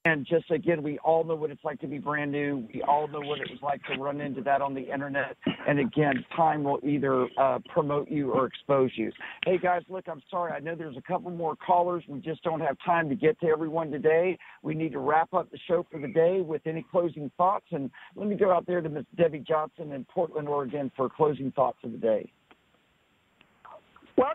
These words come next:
Speaker 2: now we've had our thirty, forty-five minutes of everybody getting together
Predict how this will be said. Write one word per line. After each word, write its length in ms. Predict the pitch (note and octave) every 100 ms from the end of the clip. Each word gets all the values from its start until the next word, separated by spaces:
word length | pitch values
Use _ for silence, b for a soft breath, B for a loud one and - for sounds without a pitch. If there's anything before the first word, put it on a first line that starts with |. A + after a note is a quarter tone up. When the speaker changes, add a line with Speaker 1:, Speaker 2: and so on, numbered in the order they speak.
| C#4
Speaker 2:
now 220 | D4 D#4+
we've 160 | D#4+ -
had 320 | D#4 D#4 D#4+
our 240 | C4+ B3 -
thirty, 400 | D#4 E4 D#4+ E4 -
forty-five 560 | D4+ D4+ D#4 C#4+ C#4+
minutes 400 | A#3+ D4 D4+ -
of 100 | A#3 B3
everybody 440 | C#4+ C4+ C#4 A3
getting 240 | C4+ C#4
together 480 | B3 A#3 C#4 C4+ C#4